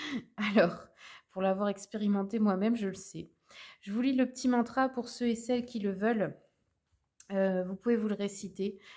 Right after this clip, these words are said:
et, euh, c'est pour attirer la bonne énergie pour vous, hein. Alors, c'est parti.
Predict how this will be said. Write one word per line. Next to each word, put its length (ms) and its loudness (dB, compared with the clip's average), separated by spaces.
et, 220 2
euh, 760 0
c'est 160 -8
pour 160 -4
attirer 360 0
la 120 2
bonne 160 0
énergie 480 -2
pour 200 -6
vous, 280 -4
hein. 160 -4
Alors, 280 0
c'est 180 0
parti. 540 -4